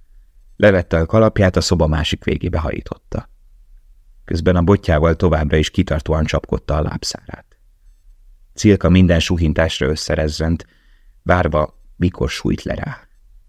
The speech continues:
Schwarzhuber a bottal felhúzta a lány ingét. Cilka felfogta, mi vár rá.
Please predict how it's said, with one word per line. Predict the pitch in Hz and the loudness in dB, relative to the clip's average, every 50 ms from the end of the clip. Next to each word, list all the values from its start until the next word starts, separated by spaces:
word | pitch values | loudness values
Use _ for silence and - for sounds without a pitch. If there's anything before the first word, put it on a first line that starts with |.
| _ - - _ _ - - _ - _ - | _ -20 -20 _ _ -20 -20 _ -20 _ -16
Schwarzhuber | - - - 123 123 113 - - 95 90 98 95 | -4 4 4 4 4 4 2 -2 2 2 4 2
a | 92 | 4
bottal | 85 98 98 - - 80 82 | 4 2 0 2 0 -2 0
felhúzta | - 95 90 85 85 82 - - 80 | 2 2 2 2 2 -2 -4 -2 -4
a | 78 | -4
lány | 76 78 76 76 73 | -2 -4 -4 -4 -4
ingét. | 73 71 73 - - 73 - - - _ _ _ _ _ - - - - - _ - - - _ _ _ | -4 -4 -4 -4 -6 -6 -8 -14 -20 _ _ _ _ _ -20 -20 -20 -20 -20 _ -20 -20 -20 _ _ _
Cilka | - 101 95 - - | 2 2 2 4 2
felfogta, | 80 - 80 76 73 - 73 - - 69 | 0 2 0 0 0 -2 -6 -4 -4 -6
mi | 76 76 | -6 -4
vár | - - - - - - | -6 -6 -8 -8 -8 -10
rá. | - - - | -10 -12 -12